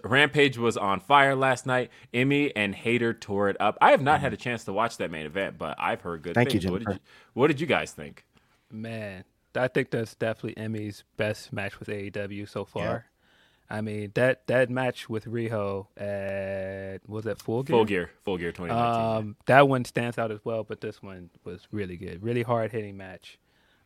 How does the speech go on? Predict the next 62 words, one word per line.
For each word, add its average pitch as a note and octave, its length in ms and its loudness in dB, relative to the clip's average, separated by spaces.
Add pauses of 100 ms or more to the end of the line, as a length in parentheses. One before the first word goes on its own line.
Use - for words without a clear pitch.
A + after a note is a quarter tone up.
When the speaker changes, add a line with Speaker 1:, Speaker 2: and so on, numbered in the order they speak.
Speaker 3:
Um, G2 460 -10 (380)
yeah. E2+ 240 -8 (720)
Check D3 240 0
that A#2+ 140 4
out G#2 100 0
as - 60 -6
soon G#2 140 -6
as G2 100 -10
you G2+ 60 -10
get F#2+ 100 -12
a - 40 -18
chance, - 280 -12
Will. - 240 -16
Speaker 2:
Yeah, D3+ 140 8
Speaker 3:
Really C#3+ 100 10
Speaker 2:
someone F3 420 6
Speaker 3:
good. C#3+ 80 -2
Speaker 2:
on D3 220 10
my B2 400 4 (100)
Twitter C3 420 4
s-, - 240 -6
today A2 540 4
said G#2 400 -2
that G2 460 -2
Emmy A2+ 280 -2
got G2 300 -4
too - 160 -4
much G#2 240 -2
offense G2+ 540 -4
in, A2+ 240 -2
and F#2+ 120 -6
I F#2+ 100 -6
was F#2 200 -10
like, E2+ 240 -10
"That's A#2+ 280 -8
just - 400 -12
crazy. - 420 -16
Speaker 3:
Come - 160 -8
Speaker 2:
Why - 80 -2
Speaker 3:
on, A2+ 60 -2
Speaker 2:
are - 20 -6
Speaker 3:
man. A2+ 180 -6
Speaker 2:
you, C#3 60 -2
Speaker 3:
Emmy's E3+ 240 -2
a - 20 2
Speaker 2:
what - 100 2
are - 40 2
you - 60 2
Speaker 3:
legend. G2 180 -4
Come E3 140 -2
Speaker 2:
talking A#2 80 0
Speaker 3:
on G2 80 -4
Speaker 2:
about?" A2+ 40 0
Yeah, E3 140 12
Speaker 3:
now. - 80 12
Speaker 2:
she's G#3 240 4
a, F#3 80 10
Speaker 1:
Yeah. E3+ 100 -2
Speaker 2:
she's G#3+ 200 2
a E3+ 80 8
legendary C3+ 560 8
figure. A#2+ 460 0